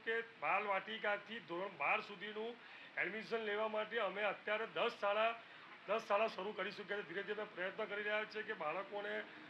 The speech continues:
મફત શિક્ષણ મળે, સારી ગુણવત્તાવાળું શિક્ષણ મળે, સાથે સાથે શૈક્ષણિક કીટ, એમને પહેરવાનો ડ્રેસ મટીરિયલ, તમામ વસ્તુ ગુજરાત સરકાર તરફ ફ્રી આપવામાં આવી રહી છે.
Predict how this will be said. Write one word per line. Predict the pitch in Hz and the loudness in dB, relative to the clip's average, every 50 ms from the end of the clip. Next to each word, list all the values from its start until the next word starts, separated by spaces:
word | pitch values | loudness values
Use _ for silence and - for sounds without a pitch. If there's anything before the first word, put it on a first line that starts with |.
| - - - | -14 -10 -8
મફત | 151 - 185 196 190 - | -2 0 0 0 0 -2
શિક્ષણ | 180 - - - 208 202 | -10 -8 -4 -2 -2 0
મળે, | 202 202 202 202 214 208 | 0 0 0 0 0 -4
સારી | 196 - 165 165 180 | -4 -2 -2 -2 -2
ગુણવત્તાવાળું | 170 151 160 165 175 185 180 - 202 202 202 208 | -2 -6 -4 -4 -4 -4 -4 -2 0 0 0 -2
શિક્ષણ | 202 202 190 - - 208 202 | -4 -8 -10 -6 -4 -6 -4
મળે, | 196 196 196 202 208 208 208 208 - - - - - - - - - - - - | -2 -2 -2 -2 -2 -2 -4 -6 -10 -18 -18 -18 -18 -18 -18 -20 -20 -16 -8 -4
સાથે | 156 156 156 196 202 | -4 -2 -2 -2 -2
સાથે | 185 202 202 196 202 208 | 2 2 2 2 0 -2
શૈક્ષણિક | 190 - - 160 - - - 190 196 196 196 - - | -4 -4 -4 -4 -4 -2 -4 -2 -2 -2 -4 -4 -4
કીટ, | 175 185 196 208 208 202 | -2 0 2 2 2 0
એમને | 180 170 180 185 | -2 -2 -2 -6
પહેરવાનો | 180 - 160 160 165 170 180 185 185 | -4 -2 -2 0 0 0 0 -2 -4
ડ્રેસ | - - 165 185 185 - - | -4 -2 -4 -4 -4 -6 -8
મટીરિયલ, | 185 160 196 202 175 | -8 -6 -6 -6 -6
તમામ | - 175 180 202 214 208 | -4 -2 0 0 0 0
વસ્તુ | 196 190 190 - 208 208 | -2 -4 -6 -8 -12 -12
ગુજરાત | 170 156 147 151 196 202 202 - | -12 -10 -4 -2 -2 0 -2 -2
સરકાર | 180 185 202 | -4 -4 -4
તરફ | 202 202 190 202 196 196 | -4 -2 -2 -2 -2 -2
ફ્રી | - 170 175 | -4 -2 -2
આપવામાં | 175 170 - - 170 165 147 | -2 -2 -2 -4 -4 -4 -2
આવી | 143 147 143 | -4 -4 -6
રહી | 135 131 123 | -8 -10 -10
છે. | 110 110 107 | -12 -14 -16